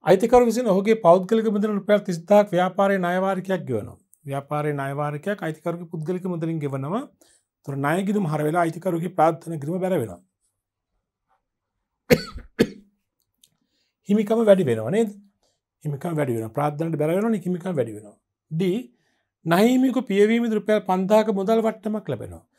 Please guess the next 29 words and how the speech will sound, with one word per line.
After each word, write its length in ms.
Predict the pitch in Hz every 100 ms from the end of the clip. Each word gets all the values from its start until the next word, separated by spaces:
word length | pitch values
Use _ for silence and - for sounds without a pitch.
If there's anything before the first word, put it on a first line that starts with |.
| _ _ -
නහිමියට 540 | 147 208 233 247 226
මුදල් 260 | 226 214 233
ගෙවීමේදී 400 | 220 226 233 220
ඇති 100 | 190
වෙන 120 | 220
මුදල් 240 | 190 196 202
වට්ටම 320 | 202 202 202
කියන්නේ 220 | 233 240
ලද 140 | 214 202
වට්ටම්. 380 | 143 - - - _ _ _ _ 147
ලද 240 | 139 165
වට්ටම් 400 | 220 240 240 247 180
හේතුවෙන් 440 | 196 208 208 220
ආදායමක් 540 | 190 190 220 220 214 214
වැඩි, 240 | 170 160 214
ආදාය 300 | 185 190 202
වැඩි 200 | 196 202
කියන්නේ 220 | 208 165
ලාභය 320 | 165 196 226 165
වැඩි, 260 | 143 165 208 - _ _ _ _ -
ලාභය 380 | 151 196 220 220
වැඩි 200 | 170 165
කියන්නේ 220 | 196 175
හිමිකම 380 | 196 196 208 185
වැඩි. 220 | 101 101 -
මේ 200 | 190 226
ගනුදෙනු 400 | 208 202 220 175
හතර 320 | 180 185 254
නිසාම 420 | 208 - 160 175